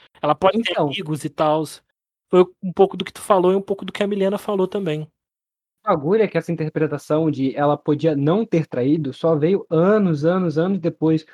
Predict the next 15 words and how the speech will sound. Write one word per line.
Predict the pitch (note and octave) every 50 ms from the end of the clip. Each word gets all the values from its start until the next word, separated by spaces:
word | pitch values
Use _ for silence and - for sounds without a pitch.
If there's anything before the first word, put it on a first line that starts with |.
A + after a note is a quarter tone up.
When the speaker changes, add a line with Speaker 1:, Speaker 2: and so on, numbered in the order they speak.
| - _ -
Speaker 2:
com | - E3+ F3
uma | F3+ F#3+ G3
mulher | G3+ G#3 G3 E3 D#3 D3+ F3 G3 G3+ F#3
que | - - D#3+
nem | D#3 D#3+ G3+ A#3+ C4
era | B3+ A#3 A3
brasileira, | F#3+ G3 G3+ G3 F3+ D#3+ D3+ E3+ F#3+ E3+
eu | C#3
acho, | C#3+ D#3+ F3+ G3 - - D3+ - _ _ _ _ _
com, | - E3+ E3 D#3+
com | - F#3
essa | F3+ E3+ G#3 G#3
tese, | G#3 G3 F3+ D#3+ C#3+
tá | - -
ligado? | B2+ C3+ B2 B2 A#2 - -